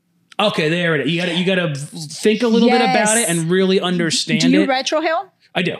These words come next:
Speaker 2: Yeah,
Speaker 1: Yeah. Not,
Speaker 2: 'cause he
Speaker 1: not as much as, like, a lot of people, you know,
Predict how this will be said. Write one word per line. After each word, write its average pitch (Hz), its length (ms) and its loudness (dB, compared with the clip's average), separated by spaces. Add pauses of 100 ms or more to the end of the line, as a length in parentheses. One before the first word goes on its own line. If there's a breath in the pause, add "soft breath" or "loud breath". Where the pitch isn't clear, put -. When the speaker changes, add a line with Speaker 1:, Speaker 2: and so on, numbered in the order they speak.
(120)
Speaker 2:
Yeah, 190 180 -2
Speaker 1:
Yeah. - 160 -4
Not, 185 100 -2
Speaker 2:
'cause 214 140 0
he 214 40 0
Speaker 1:
not 233 200 0
as 233 220 -2
much 202 300 -2
as, 175 120 -2
like, 170 100 -2
a 156 40 -2
lot 170 200 -2
of 160 80 -8
people, 170 480 -4 (340)
you 170 100 -2
know, 151 360 -4